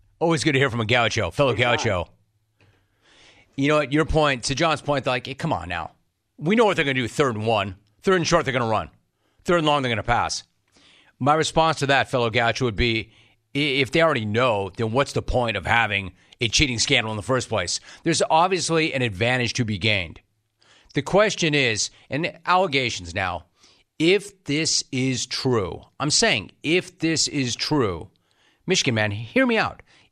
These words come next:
Speaker 1: If it's true, I'm not saying I know it's true. I'm just going by what's been alleged and what's been reported. If this is true, how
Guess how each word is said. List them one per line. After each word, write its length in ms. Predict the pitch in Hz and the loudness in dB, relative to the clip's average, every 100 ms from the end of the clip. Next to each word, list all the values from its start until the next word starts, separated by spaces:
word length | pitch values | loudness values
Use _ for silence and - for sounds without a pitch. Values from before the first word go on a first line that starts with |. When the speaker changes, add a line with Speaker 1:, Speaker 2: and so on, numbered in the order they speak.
| _ | _
Speaker 1:
If 300 | 196 247 - | 0 0 2
it's 200 | 220 - | -2 -2
true, 500 | - - 131 95 80 - - - | -4 -2 0 -2 -6 -14 -14 -2
I'm 100 | 220 | 2
not 160 | 302 277 | 2 2
saying 200 | 247 170 | 2 2
I 80 | |
know 160 | 131 117 | 2 0
it's 100 | 107 | -2
true. 320 | - 117 160 - _ _ _ _ _ | -2 0 -2 -6 _ _ _ _ _
I'm 100 | - | -6
just 220 | 214 202 - | -2 -2 2
going 200 | 185 165 | 2 2
by 120 | 143 | 2
what's 240 | 131 131 | 2 0
been 160 | - 165 | -2 -2
alleged 540 | 156 110 107 120 - - _ _ 139 | 2 2 0 -4 -10 -16 _ _ -4
and 100 | 127 | 0
what's 200 | 131 - | 0 2
been 160 | 156 | 0
reported. 520 | 175 - 160 98 92 - _ _ _ _ _ _ _ _ | 0 0 0 0 -8 -18 _ _ _ _ _ _ _ _
If 240 | 180 208 - | 0 0 0
this 300 | 214 - 208 | 0 0 0
is 160 | 190 | -2
true, 640 | - 196 202 143 107 107 104 - _ _ | -2 2 2 2 0 -2 -6 -14 _ _
how 600 | - - 147 180 202 208 | -12 2 4 4 2 0